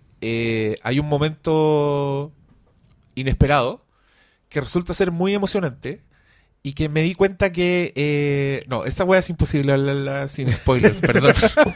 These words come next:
Speaker 1: No, ni cagando podía decirlo.
Speaker 2: Bueno, digámosle
Speaker 1: Pero,
Speaker 2: a la
Speaker 1: pero te
Speaker 2: gente
Speaker 1: das cuenta, ponte tú, que, que, que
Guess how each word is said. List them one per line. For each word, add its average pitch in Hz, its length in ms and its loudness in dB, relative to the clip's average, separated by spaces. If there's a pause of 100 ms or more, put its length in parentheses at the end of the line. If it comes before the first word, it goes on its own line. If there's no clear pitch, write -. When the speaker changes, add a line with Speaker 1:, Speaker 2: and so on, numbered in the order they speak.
(420)
Speaker 1:
No, 160 140 6
ni - 100 4
cagando 175 340 6
podía 190 280 6
decirlo. 185 320 0
Speaker 2:
Bueno, 156 180 2
digámosle 156 400 4
Speaker 1:
Pero, 185 100 8
Speaker 2:
a 165 40 8
la - 80 2
Speaker 1:
pero 185 160 4
te 185 80 2
Speaker 2:
gente 196 160 6
Speaker 1:
das 196 80 0
cuenta, 220 220 2
ponte 208 200 0
tú, 214 100 -2
que, 202 240 0
que, 160 500 0
que 147 340 -2